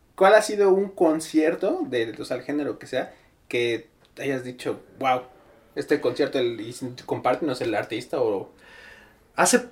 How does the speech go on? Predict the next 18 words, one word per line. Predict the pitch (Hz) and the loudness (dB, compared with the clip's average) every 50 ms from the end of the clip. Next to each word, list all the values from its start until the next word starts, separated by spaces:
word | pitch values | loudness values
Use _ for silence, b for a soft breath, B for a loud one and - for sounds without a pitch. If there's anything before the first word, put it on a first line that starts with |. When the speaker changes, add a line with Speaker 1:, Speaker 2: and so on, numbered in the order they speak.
| - | -4
Speaker 2:
hace | - 139 165 - - 208 196 196 196 185 | 0 0 0 2 2 2 4 4 6 6
un | 180 185 185 175 | 4 4 4 2
año | 170 180 185 190 | 2 2 2 0
más | 180 180 180 - | -2 -2 -2 -2
o | 170 | -2
menos, | 160 156 160 202 240 233 - | -2 -2 -4 -4 -6 -8 -10
poquito | - _ - 180 190 214 - 240 | -8 _ -6 -4 -4 -4 -2 -2
más | 208 202 202 190 | 0 0 0 0
de | 196 | 0
un | 180 175 | -2 0
año, | 175 180 190 | 0 -2 -2
tocamos | 185 165 147 - 160 151 156 - 160 - - | -4 -4 -4 -2 -2 -2 -2 -4 -4 -2 -2
en | 147 127 120 120 127 131 | -2 -2 -4 -4 -4 -6
un | 143 151 | -6 -6
festival | - 185 175 - - 139 131 135 139 135 | -6 -8 -8 -6 -2 0 0 0 0 -2
con | - 139 | -4 -4
Gran | 127 131 135 135 135 | -2 -2 -2 -2 -2
Sur | - 143 139 | -6 -8 -10